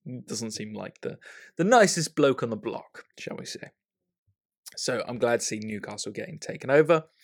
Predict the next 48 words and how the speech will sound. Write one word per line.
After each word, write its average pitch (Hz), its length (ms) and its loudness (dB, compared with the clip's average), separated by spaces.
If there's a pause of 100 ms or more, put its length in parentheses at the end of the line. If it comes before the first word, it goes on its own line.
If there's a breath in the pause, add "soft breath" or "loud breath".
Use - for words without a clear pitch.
(640 loud breath)
Now, 175 300 12
we 165 240 10
are 185 120 12
at 165 120 10
the 165 140 10
end, 170 380 2
near, 180 340 6
near 175 240 8
end 139 180 6
of 117 60 -4
the 117 80 4
podcast, 113 580 6 (260 loud breath)
but 104 80 4
I 113 100 4
do 135 200 6
wanna 135 200 4
ta-, 127 180 0 (200)
take 127 240 0
this 120 160 -2
time 110 320 -4
to 110 60 -8
talk 120 260 2
about 107 400 0 (240 soft breath)
the 135 80 0
most 120 240 0
popular, 113 640 2 (420 soft breath)
uh, 107 320 0
show 110 460 4 (160)
on 127 140 -4
the 117 120 -4
internet 110 500 -6
at - 60 -18
the 113 80 -10
moment. 104 300 -10
Also 135 320 2
one 113 140 -2
of 107 60 -8
my 104 100 -8
favourite 107 360 0
shows 104 400 -4
to - 140 -4
have 113 120 -4
watched - 280 -6
in 110 80 -10
a - 20 -8
very 104 400 -4
long 104 240 -12
time. 95 300 -14